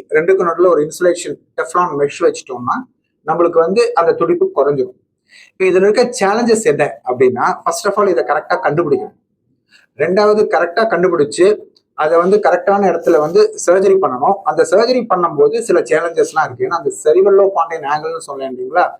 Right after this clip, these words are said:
அந்த இடத்துல ரொம்ப முக்கியமான ஸ்ட்ரக்சர்ஸ்லாம் இருக்கு. உடம்புல பிரெயின் ஸ்டெம்னு சொல்லுவோம், அந்த பிரெயின் ஸ்டெம்ல தான் வந்து உயிரே இருக்கு. அதாவது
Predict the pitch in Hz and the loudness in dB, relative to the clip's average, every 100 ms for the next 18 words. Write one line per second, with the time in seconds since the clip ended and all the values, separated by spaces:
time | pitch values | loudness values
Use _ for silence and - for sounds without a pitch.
0 | _ - - 143 156 165 214 190 170 208 | _ -20 -6 -2 2 2 4 2 2 2
1 | 240 240 185 - 190 190 202 190 151 165 | 4 4 2 2 2 2 0 -2 -2 0
2 | 156 175 151 131 147 156 - _ _ _ | 0 0 0 2 2 2 -2 _ _ _
3 | 151 185 214 202 139 180 202 208 - 196 | 0 2 2 2 2 2 2 0 0 2
4 | 202 - 156 139 120 _ - 143 139 139 | 2 2 2 2 0 _ -6 -2 0 2
5 | 175 196 - 190 170 170 180 156 156 202 | 2 2 0 0 2 2 0 0 0 2
6 | 226 - - - 160 202 196 190 147 - | 0 -4 -20 -2 2 4 4 2 0 -4
7 | - _ 147 160 165 | -4 _ 0 2 4